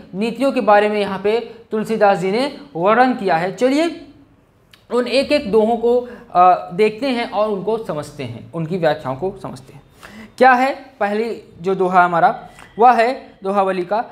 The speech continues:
"हरो चरहि तापहि बरत, फरे फराहि, फरे पसारहि हाथ, और तुलसी स्वार्थ मीत सब, मीत सब परमार्थ रघुनाथ।"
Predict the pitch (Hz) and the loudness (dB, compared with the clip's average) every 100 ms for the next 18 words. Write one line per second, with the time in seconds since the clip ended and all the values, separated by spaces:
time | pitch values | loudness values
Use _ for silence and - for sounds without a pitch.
0 | - _ _ - 226 285 320 285 269 277 | -16 _ _ 2 4 6 4 2 2 2
1 | 302 302 226 220 285 311 220 196 220 247 | 0 4 4 4 2 2 2 4 4 0
2 | - - - _ - 240 285 311 285 247 | -14 -20 -20 _ 2 4 4 2 4 4
3 | 226 226 233 269 - - _ _ _ 214 | 6 4 2 -4 -6 -14 _ _ _ 0
4 | 233 294 311 254 240 240 277 262 254 220 | 2 2 2 2 4 4 6 2 2 4
5 | 247 220 220 254 - - 208 - 240 240 | 4 4 0 -8 -18 -20 -10 2 2 4
6 | 247 240 294 311 302 254 262 262 247 226 | 0 0 0 -2 2 4 4 2 -2 -2
7 | 294 - - 240 214 - - _ _ 180 | -4 -6 0 0 -2 -12 -20 _ _ -2
8 | 262 359 285 - 262 269 269 - - _ | 2 2 2 2 4 4 -2 -14 -20 _
9 | 277 277 226 180 202 240 190 156 147 | 4 4 4 0 0 -2 -4 -6 -6